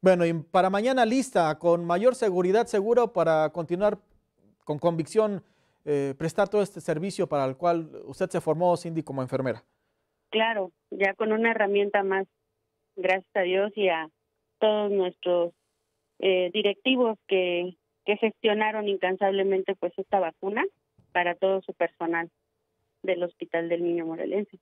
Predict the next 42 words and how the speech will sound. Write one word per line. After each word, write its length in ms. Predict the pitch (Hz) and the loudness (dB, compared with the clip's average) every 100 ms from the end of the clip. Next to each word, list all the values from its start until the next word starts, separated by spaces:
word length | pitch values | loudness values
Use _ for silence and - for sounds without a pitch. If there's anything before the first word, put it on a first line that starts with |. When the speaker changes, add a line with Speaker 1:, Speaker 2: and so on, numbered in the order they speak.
| - | -8
Speaker 1:
Cindy, 360 | - 254 247 | 0 2 2
Speaker 2:
así 60 | 185 | 0
poder 280 | 202 196 190 | 0 0 -2
atender 420 | - 175 175 175 | -4 -4 -2 -2
a 60 | |
los 160 | 165 160 | -4 -4
niños. 280 | 170 170 160 _ | -4 -4 -6 _
Speaker 1:
desde 360 | - 190 185 196 | -2 0 2 0
tu 140 | 202 | -2
trinchera, 680 | 185 208 196 208 233 220 196 | -4 -4 -4 2 2 2 -2
¿qué 140 | 277 277 | -4 -4
mensaje 500 | 254 220 254 262 226 | -4 -4 -4 -2 -2
le 80 | |
das 220 | 202 247 226 | -2 -2 -2
a 40 | |
la 120 | 202 | -2
población? 400 | 190 190 190 294 | 0 0 0 0
Sobre 160 | 285 240 | 0 0
todo 120 | 349 | 2
a 40 | |
aquellos 420 | 320 - 349 370 - | 0 -2 -6 -6 -2
que, 240 | 226 170 _ _ _ _ _ - | 0 -2 _ _ _ _ _ -4
pues, 160 | 254 | -4
todavía 480 | 294 330 330 320 311 | 2 2 4 2 -2
como 280 | 311 285 277 | -4 -10 -8
que 100 | 269 | -6
no 140 | 269 | -4
toman 260 | 277 277 254 | -2 -4 -4
en 80 | 240 | -2
serio 240 | 262 269 | 2 2
lo 140 | 247 202 | 0 -4
que 80 | |
estamos 340 | 185 233 247 220 | -6 -6 -6 -6
viviendo 540 | 190 202 226 233 220 | -6 -4 -4 -4 -6
todos 320 | - 226 226 | 0 2 2
los 200 | 185 147 | 0 -4
días, 600 | 160 240 247 240 226 - _ _ _ _ - | -6 -4 -2 0 -2 -4 _ _ _ _ 0
que 380 | 220 214 214 | 4 6 4
siguen 400 | 202 240 233 220 | 0 -2 2 2
desatendiendo 680 | 196 185 165 180 175 208 202 | 2 -2 -2 -2 0 2 2
recomendaciones 1000 | 160 151 151 151 151 147 - 202 190 160 | -2 -4 -8 -6 -4 -4 -2 -2 0 -4
de 160 | 143 | -4